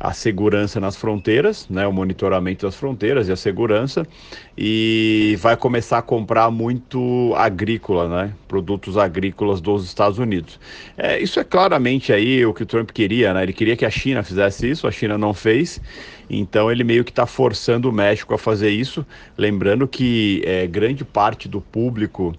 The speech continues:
do, do Trump, né, que votou no Trump e tudo, são os farms, né, os fazendeiros, o pessoal, é, os produtores agrícolas dos Estados Unidos,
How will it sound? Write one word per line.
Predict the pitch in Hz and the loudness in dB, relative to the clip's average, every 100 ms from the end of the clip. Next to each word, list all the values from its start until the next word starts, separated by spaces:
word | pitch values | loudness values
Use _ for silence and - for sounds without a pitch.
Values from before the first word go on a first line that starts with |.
| - - - - - | -14 -20 -20 -20 -10
do, | 90 90 - - | -8 -8 -10 -14
do | 98 | -12
Trump, | 95 - 107 139 92 | -6 0 0 0 -4
né, | 92 101 | -4 -4
que | 104 | -4
votou | 95 101 - 117 127 | -2 -2 0 2 2
no | 95 | 0
Trump | - 98 110 104 | -2 0 0 -4
e | |
tudo, | 92 101 107 139 175 - - - | -8 -4 -2 0 -2 -4 -16 -20
são | - 131 107 110 139 165 180 160 | -4 2 4 4 2 2 2 2
os | - | -2
farms, | - 120 117 85 80 - | -2 2 2 0 -6 -8
né, | 98 92 | -6 -6
os | - | -2
fazendeiros, | 98 101 104 92 101 110 90 85 78 | 0 0 0 2 4 6 4 -2 -4
o | 90 90 87 85 | -2 0 -2 -2
pessoal, | 98 95 98 92 95 107 110 - - - 87 | -4 -2 0 2 4 4 2 -4 -20 -14 -6
é, | 90 | -6
os | - | -4
produtores | 107 101 101 - 110 104 | -4 -2 -2 0 0 2
agrícolas | 113 92 98 107 110 107 98 | 0 0 -2 -2 0 0 0
dos | 95 | -2
Estados | 107 98 135 | -2 -2 0
Unidos, | 120 117 - | -2 -2 -6